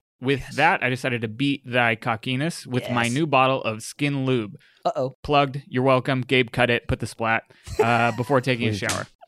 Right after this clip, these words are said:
Speaker 1: Anyways, I was beating it, and it took me a bit longer than usual. Uh, don't worry, I'm getting there. I hear a car door slam shut outside and maybe have ten seconds or less to get the job done.
Speaker 2: Oh, God.
Speaker 1: Right as the dog started to bark and the door opened, I finished the job.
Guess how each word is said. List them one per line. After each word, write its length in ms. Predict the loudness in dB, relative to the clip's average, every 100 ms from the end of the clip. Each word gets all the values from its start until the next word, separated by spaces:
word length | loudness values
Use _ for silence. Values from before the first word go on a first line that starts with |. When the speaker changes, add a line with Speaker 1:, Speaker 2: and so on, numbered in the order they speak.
| -20 -20 -20 _ _
Speaker 1:
Anyways, 380 | 2 4 4 4
I 60 |
was 120 | 2 2
beating 460 | 2 2 2 2
it, 260 | 2 2 -2 0
and 380 | 2 4 2 0
it 100 | -2
took 140 | -4
me 160 | 0 0
a 40 |
bit 320 | 0 0 0
longer 320 | 2 2 4 2
than 140 | 2
usual. 640 | 2 2 2 0 0 0 -4
Uh, 280 | -2 0 0
don't 240 | 0 0
worry, 200 | 2 2
I'm 100 | 0
getting 300 | 0 0 2
there. 300 | 2 4 2 0
I 100 | -4
hear 200 | 0 0
a 60 |
car 240 | 0 0 2
door 180 | 0 -2
slam 280 | -2 -4 0
shut 260 | 0 2
outside 460 | 0 -2 0 0 0
and 100 | 0
maybe 220 | 0 0
have 180 | -4 -6
ten 220 | -4 0
seconds 280 | 0 -2 -2
or 60 |
less 180 | -2 -2
to 60 | -4
get 120 | -10
the 60 | -2
job 280 | 2 2 2
done. 240 | 0 0 -6
Speaker 2:
Oh, 60 | -14
God. 180 | -12 2
Speaker 1:
Right 140 | 2
as 100 | 2
the 60 | 0
dog 260 | 2 2 2
started 240 | 0 0
to 80 | 0
bark 300 | 2 4 2
and 80 | -2
the 40 |
door 280 | 0 2 4
opened, 320 | 2 2 -2
I 80 | -4
finished 300 | -2 -2 -2
the 80 | -4
job. 400 | 0 2 2